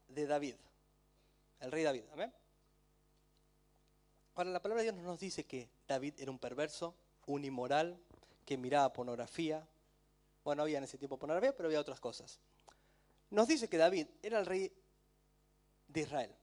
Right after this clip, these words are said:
Pero un día dice la palabra de Dios que él tenía que haber ido a la guerra y no fue.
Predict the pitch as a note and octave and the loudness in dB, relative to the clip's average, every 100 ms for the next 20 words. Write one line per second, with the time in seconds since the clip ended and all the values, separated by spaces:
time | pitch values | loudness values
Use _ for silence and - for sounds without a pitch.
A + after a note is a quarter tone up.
0 | _ _ _ _ _ _ _ _ _ - | _ _ _ _ _ _ _ _ _ -6
1 | G3 D4+ A3+ C3 A#2+ D#3 C3+ D3 C3 C3+ | -2 0 0 -2 -2 -2 -2 -2 0 4
2 | D3+ C#3+ C3+ C3 - - - - _ - | 6 6 4 0 -4 -10 -18 -20 _ -2
3 | D#4+ - A3 C4 F#3+ F#3 G#3 G3+ E3 D#3+ | 0 0 0 0 2 0 2 2 2 2
4 | D3+ B2+ B2+ B2+ - _ _ C3+ C#3 C#3+ | 0 0 0 -2 -6 _ _ -4 -4 -2
5 | C3 | -4